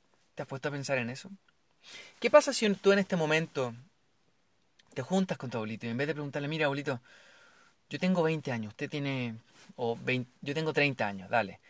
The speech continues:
usted tiene noventa. Si tuviera que darle, o decirme un ejemplo, o tuviera que darme un aprendizaje de alguien que tiene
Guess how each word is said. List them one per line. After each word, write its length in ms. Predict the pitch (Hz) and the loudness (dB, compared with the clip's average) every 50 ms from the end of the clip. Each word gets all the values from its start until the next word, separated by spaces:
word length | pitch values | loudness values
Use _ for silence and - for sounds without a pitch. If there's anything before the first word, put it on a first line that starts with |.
| - - - - - - - - _ _ | -20 -20 -20 -20 -20 -20 -20 -20 _ _
usted 180 | - - - 143 | -14 -8 -6 -4
tiene 160 | 165 160 156 | -2 0 0
noventa. 640 | 143 123 113 113 131 127 120 110 - 95 90 - - _ _ _ _ _ _ _ _ _ _ | 0 0 0 0 0 -2 -2 -4 -6 -12 -14 -14 -18 _ _ _ _ _ _ _ _ _ _
Si 160 | - - - | -18 -18 -14
tuviera 340 | - 147 151 175 196 220 220 | -12 -6 -2 0 0 0 0
que 100 | 196 190 | 0 0
darle, 480 | 165 156 156 147 127 110 107 101 101 - _ _ _ _ _ _ _ _ _ - _ _ _ | -2 0 0 -2 -4 -6 -10 -10 -12 -14 _ _ _ _ _ _ _ _ _ -20 _ _ _
o 260 | - 143 131 127 131 - | -10 -6 -4 -4 -4 -4
decirme 440 | 147 131 135 131 - 180 180 180 | -6 -8 -8 -6 -2 0 0 0
un 80 | 175 165 | 0 0
ejemplo, 680 | 147 131 - 156 147 139 127 - - 120 113 107 - - | -4 -6 -6 -6 -8 -8 -8 -10 -12 -14 -12 -12 -14 -12
o 280 | - 135 123 127 - - _ - | -8 -6 -6 -6 -6 -8 _ -12
tuviera 280 | 139 135 151 170 190 | -8 -4 -2 -2 -2
que 120 | 185 185 165 | 0 2 4
darme 480 | 165 165 170 170 170 170 170 160 147 _ _ _ _ _ _ - | 4 4 4 4 2 0 -2 -2 -6 _ _ _ _ _ _ -10
un 140 | - 156 156 | -4 0 0
aprendizaje 840 | 151 - 143 131 127 120 113 - - 151 131 - - - 104 104 - - - - - | 0 2 0 -2 -2 -2 -2 0 0 0 -2 -2 -8 -12 -14 -14 -16 -18 -20 -20 -12
de 160 | - 117 135 | -2 4 6
alguien 320 | 139 147 147 135 131 123 113 | 6 6 6 4 -2 -6 -6
que 120 | - 120 | -8 -10
tiene 360 | - 131 131 131 131 127 120 | -8 -6 -6 -4 -4 -6 -8